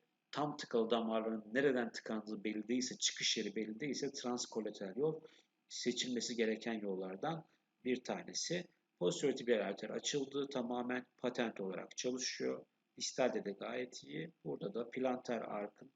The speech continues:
çalıştığını çok iyi görüyorsunuz. Bakın bu lateral plantar arter bu kolateral yoluyla,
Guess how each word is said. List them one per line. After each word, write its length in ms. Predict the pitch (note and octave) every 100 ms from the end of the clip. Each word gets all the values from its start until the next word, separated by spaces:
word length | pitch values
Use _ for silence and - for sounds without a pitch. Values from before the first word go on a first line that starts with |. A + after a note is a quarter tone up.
| _ _ _
çalıştığını 760 | - A#2+ G2 - - G2+ A2 C#3+ _ _ _
çok 260 | - A#2+ -
iyi 280 | G#2 C#3 D#3 _ _ _
görüyorsunuz. 520 | - A2+ G2+ - A2+ G#2
Bakın 360 | G#2 - C#3+ - _ _ _
bu 80 | B2
lateral 420 | B2 B2 A2+ A2+
plantar 640 | - A2 G#2+ B2+ D3 - - _ _ _
arter 640 | C#3 C3+ - C#3 C3+ - _ _ _
bu 260 | - C3 B2+ - _ _ -
kolateral 600 | A#2+ G#2+ G#2+ B2+ C3 C3
yoluyla, 540 | C3 B2+ B2 C#3+ D3+